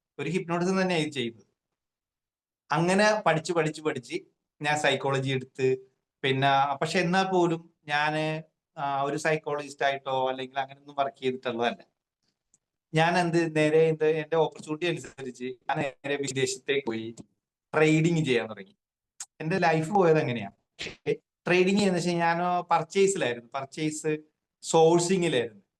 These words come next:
അപ്പൊ പുതിയ പുതിയ സ്ഥലങ്ങളിൽ പോവുക, പ്രോഡക്റ്റ് സോഴ്സ് ചെയ്യുക. അപ്പൊ എനിക്കൊരു ഏറ്റവും വലിയ ഗുണം കിട്ടിയതെന്ന് വെച്ചാൽ പല പല ഡിഫറന്റ് ആയിട്ടുള്ള ഉള്ള ഏരിയകളിലൊക്കെയുള്ള ഏറ്റവും ഡീപ്പർ ആയിട്ടുള്ള ആൾക്കാരെ,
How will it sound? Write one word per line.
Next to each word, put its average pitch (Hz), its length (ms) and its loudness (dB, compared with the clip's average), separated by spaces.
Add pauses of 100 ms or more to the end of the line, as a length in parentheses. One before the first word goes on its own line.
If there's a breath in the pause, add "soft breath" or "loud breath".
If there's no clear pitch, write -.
(380)
അപ്പൊ 180 200 -2
പുതിയ 185 220 4
പുതിയ 190 220 2
സ്ഥലങ്ങളിൽ 160 580 0
പോവുക, 131 600 -6 (500)
പ്രോഡക്റ്റ് 151 360 -2
സോഴ്സ് 131 380 0
ചെയ്യുക. 110 380 -10 (440)
അപ്പൊ 160 120 0
എനിക്കൊരു 180 340 4
ഏറ്റവും 175 500 0
വലിയ 165 160 2
ഗുണം 143 260 -2
കിട്ടിയതെന്ന് 139 400 -2
വെച്ചാൽ 131 200 -6
പല 131 340 -8
പല 180 300 0
ഡിഫറന്റ് 160 500 0
ആയിട്ടുള്ള 165 320 -2
ഉള്ള 156 360 -2
ഏരിയകളിലൊക്കെയുള്ള 143 840 -4 (480)
ഏറ്റവും 151 480 2
ഡീപ്പർ 151 320 0
ആയിട്ടുള്ള 156 320 0
ആൾക്കാരെ, 127 640 -2